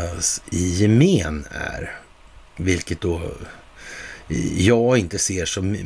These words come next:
mitt stora problem, utan <laughs> snarare ser det som Försvarsmaktens stora problem, om jag uttrycker mig som så.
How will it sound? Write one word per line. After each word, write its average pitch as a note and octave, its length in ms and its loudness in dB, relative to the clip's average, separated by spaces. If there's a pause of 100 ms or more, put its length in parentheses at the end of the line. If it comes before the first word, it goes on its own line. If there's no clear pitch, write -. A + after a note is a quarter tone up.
(120)
mitt E3+ 280 2
stora F#2+ 380 2
problem, F2 380 -4
utan F2+ 240 -2
<laughs> E2 60 -6
snarare F2+ 380 -2
ser E2+ 160 -6
det F2 200 -2
som F2 320 -6 (440)
Försvarsmaktens C3+ 920 2
stora F2 360 -6
problem, - 400 -12 (640)
om F#2+ 140 -6
jag F#2+ 80 0
uttrycker - 360 -6
mig F2 140 -4
som F#2+ 180 -4
så. F2 320 0